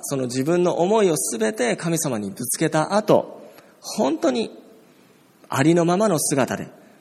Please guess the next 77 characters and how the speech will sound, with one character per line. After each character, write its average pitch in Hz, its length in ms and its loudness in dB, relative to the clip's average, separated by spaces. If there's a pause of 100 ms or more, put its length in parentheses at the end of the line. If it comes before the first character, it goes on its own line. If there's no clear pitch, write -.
裸 165 400 2
の 185 100 0
心 226 340 0
の - 460 0
持 170 140 2
っ 190 40 2
て - 160 -6
神 139 220 -2
様 123 180 -4
の 104 120 -4
御 123 80 -2
前 160 200 2
に 226 100 -4
立 185 140 -4
っ 165 60 -2
て 151 160 -2
い 120 60 2
る 110 60 -4
自 120 200 -4
分 123 240 -4
に 147 320 -2
出 120 140 -4
会 117 80 -2
う 117 60 -4
ん 98 60 -6
で 90 80 -6
す。 - 160 -8 (680)
そ 139 160 -2
し - 100 -4
て、 214 300 -2 (480)
本 165 300 -4
当 240 60 -2
に 311 120 -2
神 170 200 0
様 131 200 -2
の - 240 -4
愛 127 260 4
を 80 100 -4 (680)
体 107 220 -4
験 101 160 -4
す - 100 -4
る - 60 -12
こ - 80 -8
と 156 80 -4
が 156 100 0
で 160 100 2
き - 80 -8
た 139 120 2
そ 120 100 -2
う 90 40 0
で 82 80 -2
す。 - 140 -8 (640)
そ - 120 -2
し 165 80 -2
て 180 80 0
そ 196 100 4
の 180 120 2
ご 170 100 2
婦 170 140 2
人 180 240 0
は、 220 340 0 (480)
イ 127 100 6
エ 127 60 10
ス・ - 100 0
キ 127 80 0
リ 107 80 -2
ス - 80 -8
ト 107 60 -4
の - 180 -6
愛 151 240 2
と 196 160 2
許 165 200 4
し 208 160 0
を 185 80 2
持 139 120 2
っ 110 60 -4
て、 - 240 -6